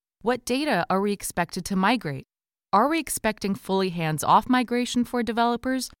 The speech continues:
or do we expect them to do a lot of change themselves? Are we migrating to another instance of the same tool,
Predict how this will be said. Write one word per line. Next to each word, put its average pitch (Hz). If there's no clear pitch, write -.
or 165
do 175
we 180
expect -
them 170
to 170
do 165
a -
lot 143
of 151
change 156
themselves? 135
Are 196
we 254
migrating 190
to -
another 139
instance 175
of 139
the 151
same 226
tool, 131